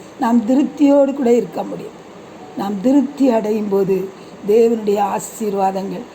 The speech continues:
ஆட்டோமேட்டிக்கா நம்முடைய வாழ்க்கையை நிரப்ப ஆரம்பிக்கும். அல்லேலூயா. கர்த்தருடைய தயவினாலே நாம் திருப்தி அடைகிறோம். திருப்தி அடைந்த நமக்கு தேவனுடைய ஆசீர்வாதங்கள்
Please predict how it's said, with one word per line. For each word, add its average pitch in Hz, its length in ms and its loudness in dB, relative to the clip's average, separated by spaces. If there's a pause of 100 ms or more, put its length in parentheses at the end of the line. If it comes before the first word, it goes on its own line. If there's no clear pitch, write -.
(340)
ஆட்டோமேட்டிக்கா 262 1040 0
நம்முடைய 208 340 0
வாழ்க்கையை 190 560 -4 (480)
நிரப்ப 202 420 -4
ஆரம்பிக்கும். 185 760 -8 (240)
அல்லேலூயா. 202 580 -2 (500)
கர்த்தருடைய 233 720 -2
தயவினாலே 202 760 -4 (540)
நாம் 196 240 -6
திருப்தி 226 420 -2
அடைகிறோம். 208 520 -6 (480)
திருப்தி 311 440 2
அடைந்த 226 420 2
நமக்கு 196 640 -4 (380)
தேவனுடைய 220 560 2
ஆசீர்வாதங்கள் 214 960 -4